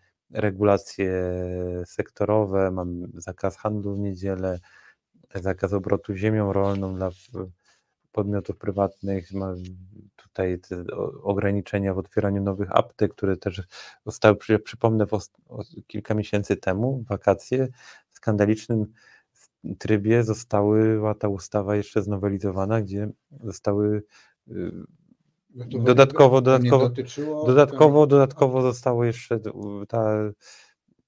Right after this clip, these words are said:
Speaker 1: y, apteka dla aptekarza jeszcze, y, do-, do-, dociążyła jeszcze, y, przedsiębiorców w tej branży, a to było w-, działo się, y, podczas prac nad ustawą o gwarancjach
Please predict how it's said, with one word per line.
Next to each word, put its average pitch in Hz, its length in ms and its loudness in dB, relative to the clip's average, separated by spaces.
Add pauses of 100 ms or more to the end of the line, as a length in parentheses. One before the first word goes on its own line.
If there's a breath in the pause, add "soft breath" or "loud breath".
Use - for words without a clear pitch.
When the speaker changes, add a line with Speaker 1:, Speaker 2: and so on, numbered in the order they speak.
Speaker 1:
y, 101 920 -4
apteka - 400 -4
dla 104 100 0
aptekarza 101 480 -4
jeszcze, 95 520 -6 (500 soft breath)
y, 92 440 -10 (480)
do-, 104 200 -6 (140)
do-, 104 240 -2
dociążyła 107 640 2
jeszcze, 90 460 -6 (540)
y, 95 260 -8
przedsiębiorców 92 640 -8
w - 40 -20
tej 101 120 -8
branży, 92 400 -4
a - 60 -2
to - 140 -14
było 139 240 0
w-, - 280 -18
działo 110 360 0
się, - 180 -4
y, 127 380 -6 (320)
podczas 123 600 -2 (400)
prac 120 380 0
nad 113 180 -4
ustawą 113 800 -2
o 110 380 0 (500 soft breath)
gwarancjach 113 1120 0